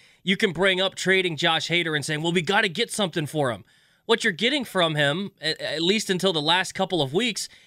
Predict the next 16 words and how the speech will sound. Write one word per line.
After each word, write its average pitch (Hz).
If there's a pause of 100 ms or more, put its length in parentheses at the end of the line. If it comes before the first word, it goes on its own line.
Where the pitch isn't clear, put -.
is 180
the 190
best 233
closer 220
in 175
baseball. 151
What 196
are 226
you 220
getting 196
in 185
return 185
in 165
terms 185
of -
players? 185